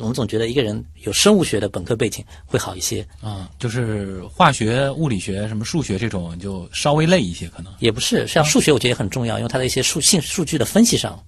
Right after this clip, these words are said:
Speaker 1: 呃，我们尤其需要一些有扎实数学功底的学生。
Speaker 2: 嗯。
Speaker 1: 对，但是从整个领域来看，绝大多数人还是生物学或者医学的本科背景
Speaker 2: 嗯。
Speaker 1: 会多一些。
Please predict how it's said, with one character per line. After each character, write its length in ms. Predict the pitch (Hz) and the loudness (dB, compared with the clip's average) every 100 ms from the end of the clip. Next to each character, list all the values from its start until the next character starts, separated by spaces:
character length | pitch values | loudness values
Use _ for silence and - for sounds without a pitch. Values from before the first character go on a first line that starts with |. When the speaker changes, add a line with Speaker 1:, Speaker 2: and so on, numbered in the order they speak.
| - | -12
Speaker 1:
呃， 100 | 107 | -10
我 40 | 98 | -6
们 120 | 101 | -4
尤 80 | 120 | -2
其 120 | 117 | -2
需 200 | - 127 | -2 -2
要 80 | 101 | -2
一 40 | |
些 300 | - 110 107 | -2 -2 -2
有 180 | 107 92 | -2 -4
扎 200 | - 127 | 0 2
实 180 | 127 - | 2 -2
数 140 | - | -4
学 100 | 117 | -2
功 160 | 107 139 | -2 -4
底 140 | 143 | -4
的 160 | 95 90 | -8 -10
学 160 | 95 | -10
生。 240 | 95 107 104 - - | -8 -8 -10 -12 -8
Speaker 2:
嗯。 200 | 113 107 | -6 -6
Speaker 1:
对， 160 | 110 107 | -8 -4
但 140 | 139 | -2
是 320 | - 143 123 - | 0 0 0 -2
从 220 | - 135 170 | -2 0 2
整 160 | 117 | 2
个 120 | 107 | 4
领 160 | 214 104 | 4 4
域 100 | 151 | 2
来 160 | 98 87 | 0 0
看， 260 | - 104 - - - - | -4 -4 -6 -18 -20 -12
绝 140 | - 120 | 0 4
大 160 | 165 | 4
多 120 | 143 | 4
数 160 | 156 170 | 0 2
人 160 | 98 92 | 0 -2
还 120 | 101 | -8
是 120 | - | -4
生 200 | - 131 | -2 -2
物 80 | 123 | -4
学 320 | - - 98 | -8 -10 -14
或 120 | - 110 | -10 -6
者 60 | |
医 100 | 120 | -4
学 200 | 165 - | -2 -2
的 80 | 95 | -4
本 140 | - | -6
科 160 | - 117 | -8 -8
背 140 | 110 | -8
景 160 | - - - - | -8 -10 -14 -6
Speaker 2:
嗯。 380 | 120 120 110 104 | -2 -2 -2 -4
Speaker 1:
会 80 | |
多 180 | 98 104 | -4 -4
一 60 | 95 | -6
些。 220 | 90 - | -8 -10